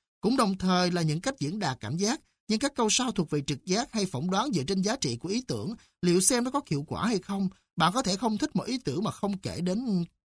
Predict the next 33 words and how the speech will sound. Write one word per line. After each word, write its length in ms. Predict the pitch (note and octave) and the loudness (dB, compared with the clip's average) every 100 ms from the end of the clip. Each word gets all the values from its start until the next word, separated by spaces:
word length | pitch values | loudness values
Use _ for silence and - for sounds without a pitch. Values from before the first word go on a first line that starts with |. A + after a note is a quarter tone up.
| _ | _
hiệu 120 | B2+ - | -8 -4
quả. 320 | B2 G2+ - - _ _ _ _ _ - | -4 -4 -6 -10 _ _ _ _ _ 4
Bạn 160 | F#3 | 6
cũng 160 | G3 G#3+ | 6 4
có 80 | C4+ | 4
thể 200 | G3+ F#3 | 4 4
thích 160 | F4+ | 4
một 140 | A3 - | 4 4
ý 120 | C#4 | 2
tưởng 260 | - A#2+ A3+ | 2 2 2
nhưng 120 | A#3+ | 2
lại 100 | C#3+ | 2
nghi 160 | G3 | 2
ngờ 180 | G3 D3 A#2 | 4 2 0
tính 120 | A3+ | 0
hiệu 180 | D3+ A#2+ | 0 0
quả 200 | G2 - | -2 -4
của 160 | - | -2
nó. 360 | C#3+ D3+ F3 B3+ - _ _ - | 0 0 -2 -6 -14 _ _ 2
Có 80 | C#4 | 6
hợp 240 | A#3 - | 6 6
lý 140 | A#3 | 2
không 280 | D4 C#4+ B3 | 4 4 4
khi 100 | A#3+ | 4
đưa 160 | A3 A3 | 4 6
ra 140 | A3 | 6
một 180 | G#3 C#3+ | 6 4
phản 200 | - D#3 | 0 0
ứng 140 | A#3+ | 0
tức 180 | B3+ E4 - | 0 -2 0
thì 260 | D#3+ D3 | 0 2
vội 180 | C3 C#3+ | 2 2
vã, 360 | D3+ F#2+ B2+ | 2 0 -2